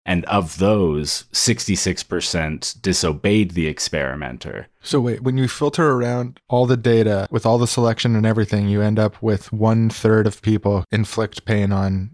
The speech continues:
Speaker 2: people when they think it might be fatal in that context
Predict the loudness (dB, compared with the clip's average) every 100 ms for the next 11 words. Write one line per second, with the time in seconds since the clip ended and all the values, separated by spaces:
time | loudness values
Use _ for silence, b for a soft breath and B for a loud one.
0 | 0 2 4 2 2 2 0 0 0 2
1 | 0 0 0 2 2 2 0 0 -2 -2
2 | 0 -2 -4 -10 -14 -14